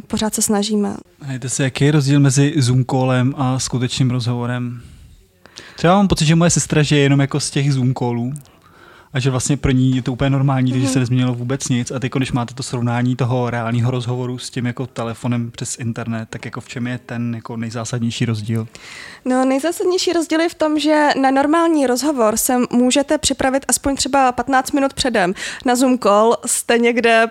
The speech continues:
Speaker 1: prostě, <laughs> já nevím, jestli jste to někde jako zaregistrovali, takový ten jako,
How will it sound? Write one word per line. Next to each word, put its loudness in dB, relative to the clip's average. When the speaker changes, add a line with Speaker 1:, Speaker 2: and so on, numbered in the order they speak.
Speaker 1:
prostě, 0
<laughs> -14
já 2
nevím, 2
jestli 0
jste -4
to 4
někde 4
jako 2
zaregistrovali, 2
takový 2
ten 2
jako, 2